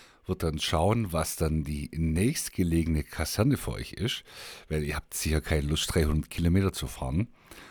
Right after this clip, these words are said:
Da wird er schauen, hey, guck mal, da in der Nähe fünfzig, vierzig, dreißig oder zwanzig Kilometer ist eine Kaserne, da könnten wir sie einschleusen, beziehungsweise da könntest du sagen, ja, oh, da hätte ich mal Bock hinzugehen.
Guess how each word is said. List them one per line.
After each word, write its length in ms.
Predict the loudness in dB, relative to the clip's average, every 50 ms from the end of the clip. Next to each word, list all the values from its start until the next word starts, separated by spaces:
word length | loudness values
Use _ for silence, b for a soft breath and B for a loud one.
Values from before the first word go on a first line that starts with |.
| B B
Da 100 | -2 2
wird 100 | 2 4
er 80 | 4 4
schauen, 320 | 4 4 6 6 6 6
hey, 240 | 6 6 6 6 4
guck 240 | 4 2 -2 4 6
mal, 400 | 8 8 8 8 6 4 2 0 -6 _ _ _ _ _ _ _ _ _ _ _ _ _ 4
da 140 | 6 8 8
in 60 | 8
der 60 | 8 6
Nähe 440 | 6 6 6 6 6 6 6 4
fünfzig, 840 | 2 -2 -12 -14 -12 -10 -2 2 2 2 2 0 -2 0 0 0 0
vierzig, 400 | 2 0 0 0 2 -2 -2 -2
dreißig 480 | 0 2 4 6 6 6 4 0 0 0
oder 220 | 0 0 0 -4
zwanzig 400 | 0 0 0 0 0 -2 -6 -4
Kilometer 480 | 0 4 4 6 6 6 6 4 2 0 B B B B B B B B B B -10
ist 120 | -4 -4
eine 80 | -4 -2
Kaserne, 600 | -2 -2 -2 4 4 6 6 8 6 4 2 0 B B B B B B 2
da 220 | 6 8 8 8 8
könnten 800 | 6 2 2 4 4 2 2 0 0 2 2 2 0 -2 -4 -10 -14
wir 200 | -8 -6 -6 -6
sie 640 | -6 -6 -10 -10 -10 -10 -10 -6 -6 -6 -6 -4
einschleusen, 840 | 0 4 6 6 6 6 2 2 4 6 6 6 4 4 0 0 0
beziehungsweise 880 | -2 -6 -6 -4 -4 -2 -4 -6 -4 -4 -4 -4 -2 -4 -2 -4 -4 -6 B B B B B B B _
da 100 | -2 -2
könntest 360 | 2 2 2 2 2 2 0 0
du 60 | -2
sagen, 580 | -2 0 0 2 2 2 2 2 0 0 -2 -2
ja, 280 | 2 4 4 4 4 4
oh, 180 | 4 2 4
da 80 | 4 4
hätte 140 | 2 2 4
ich 0 | 4
mal 100 | 4 6
Bock 220 | 6 4 4 4
hinzugehen. 600 | 2 2 4 4 2 4 6 6 6 4 2 -2